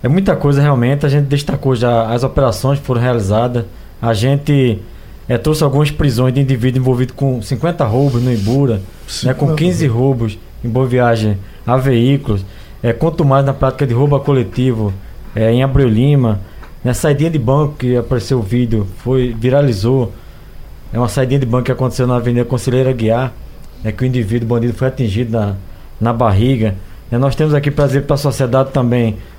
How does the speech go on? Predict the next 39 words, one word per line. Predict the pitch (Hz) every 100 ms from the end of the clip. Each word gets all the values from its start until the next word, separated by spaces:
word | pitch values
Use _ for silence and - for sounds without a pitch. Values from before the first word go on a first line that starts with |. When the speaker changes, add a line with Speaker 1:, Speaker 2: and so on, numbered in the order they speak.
| -
Speaker 1:
nós | - 127
estamos | 147 147
com | 143 151
aumento | 139 131 131 135
em |
relação | 135 127 135
a |
prisões | 135 143 117 123 120 107 - - - -
de | 135
roubos | 127 131 143 110 101 95 - -
na | 123
casa | 117 135
dos | 139 127
cento | 95 156 170
e | 156
treze | - 139 131
por | 127
cento. | - 120 131 143 104 - - - - -
São | 127
duzentos | 139 123 165
e | 170
trinta | 147 156 156
e |
três | 147 127 127 110
ladrões | 131 135 107 123 120 110 - - - - -
presos, | 135 151 131 104 98 - - - - -
né, | 117
só | 98 131 139 160 143
até | 139 143
agora, | 139 123 127 117 110 - -
junho. | 95 117 151 127 101 - - - - -
É, | 113
furtos | - 151 151 -
são | 143
oitenta | 139 160 165
e | 151
três | 151 143
por | -
cento | - 123